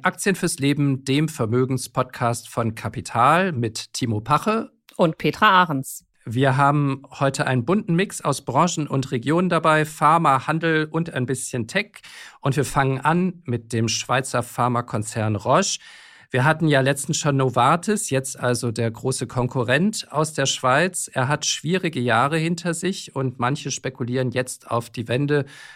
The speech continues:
Speaker 1: Wir wollen mal der Frage nachgehen, ob es dafür wirklich Anzeichen gibt.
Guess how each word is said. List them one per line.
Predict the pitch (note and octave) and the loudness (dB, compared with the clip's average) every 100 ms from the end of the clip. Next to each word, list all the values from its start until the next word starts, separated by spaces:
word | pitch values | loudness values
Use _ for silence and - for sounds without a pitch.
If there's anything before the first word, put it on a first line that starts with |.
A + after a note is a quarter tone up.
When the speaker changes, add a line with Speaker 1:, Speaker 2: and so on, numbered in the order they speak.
| _ | _
Speaker 1:
Wir | - B2 | -2 0
wollen | A2+ A2+ A2+ A2 | 2 2 4 2
mal | G#2+ G#2+ A2 - - | 2 0 -2 -10 -6
der | G2+ | -6
Frage | - A2 A2+ | 0 0 0
nachgehen, | G#2+ G2+ - G#2+ G#2 | -2 -4 -4 -4 -4
ob | - A2+ - | -4 -6 -4
es | G#2 - - | -8 -8 -6
dafür | G2+ G#2+ - A2 A2 A2 | -4 -4 -4 -4 -4 -6
wirklich | A2+ - G2+ - | -8 -6 -8 -4
Anzeichen | A2 - G2 - F#2+ | -6 -4 -8 -8 -10
gibt. | G2 - - | -12 -12 -20